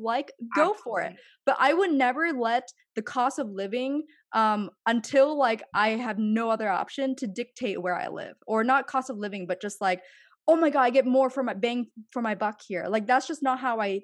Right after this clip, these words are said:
Speaker 1: think about
Speaker 2: There's
Speaker 1: things.
Speaker 2: so many other factors that come into play. I mean, that's a big one, definitely. It's a lot of money, but no,
Speaker 1: Yeah.
Speaker 2: yeah, I one hundred percent agree. And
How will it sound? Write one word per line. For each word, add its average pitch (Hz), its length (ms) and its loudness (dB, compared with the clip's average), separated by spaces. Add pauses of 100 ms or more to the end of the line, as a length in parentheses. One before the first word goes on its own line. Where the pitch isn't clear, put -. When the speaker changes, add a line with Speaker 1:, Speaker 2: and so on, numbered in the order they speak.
Speaker 1:
think 254 180 -2
about 208 340 -4
Speaker 2:
There's 269 180 0
Speaker 1:
things. - 20 -12
Speaker 2:
so 330 100 -2
many 349 140 0
other 392 220 2
factors 233 540 0
that 214 180 -4
come 214 240 -6
into 208 200 -12
play. 196 360 -2
I 220 40 -2
mean, 208 120 -4
that's 214 180 -2
a 269 40 -10
big 311 200 -4
one, 220 220 -2
definitely. 190 680 -8
It's 190 160 -12
a 190 60 -2
lot 185 140 -2
of 214 80 -2
money, 202 340 -2
but 202 300 -2
no, 302 100 -4
Speaker 1:
Yeah. 302 80 2
Speaker 2:
yeah, 240 360 0
I 190 180 -2
one 220 160 -10
hundred 240 240 -8
percent 247 280 -6
agree. 202 420 -2
And 190 240 -6